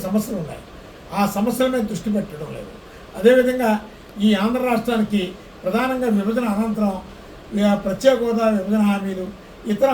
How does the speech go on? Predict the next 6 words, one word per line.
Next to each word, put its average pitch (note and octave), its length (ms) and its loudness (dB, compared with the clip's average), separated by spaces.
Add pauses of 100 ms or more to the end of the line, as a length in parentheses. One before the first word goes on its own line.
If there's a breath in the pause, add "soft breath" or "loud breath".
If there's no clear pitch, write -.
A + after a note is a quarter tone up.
అంశాలు A3 440 2 (240)
మీద G3+ 180 2 (600 loud breath)
కేంద్ర A#3+ 320 2
ప్రభుత్వం A3 400 0
నుంచి G#3+ 240 2 (460)
సాధించుకు A#3 460 0